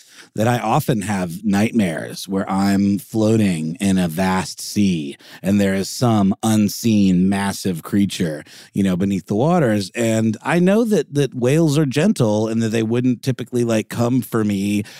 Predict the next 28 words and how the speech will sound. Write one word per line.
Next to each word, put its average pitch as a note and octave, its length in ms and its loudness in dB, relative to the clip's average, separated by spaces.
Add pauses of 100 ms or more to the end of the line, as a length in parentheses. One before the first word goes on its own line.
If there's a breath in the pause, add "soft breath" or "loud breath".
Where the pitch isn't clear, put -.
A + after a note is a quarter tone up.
(140)
if A2 220 -2
I A2+ 120 2
wasn't, A2 520 0
you A#2+ 80 0
know, F#2+ 120 0
poking A#2+ 400 0
at G2+ 200 -2
them - 160 -12
<laughs> - 40 -18
or - 120 -14
something. F#3+ 500 2
But E3 160 2 (180 loud breath)
with E3 140 2
the D3 140 2
scale, D3+ 520 2
there B2+ 140 2
was B2+ 140 2
nothing, B2 240 2
there'd C3+ 160 0
be A#2+ 80 -2
nothing, A2+ 320 0
no A#2 120 2
poke A#2+ 360 0
that G#2+ 140 0
I G#2+ 100 0
could G2+ 160 -8
possibly G2+ 440 -2
poke G#2+ 380 0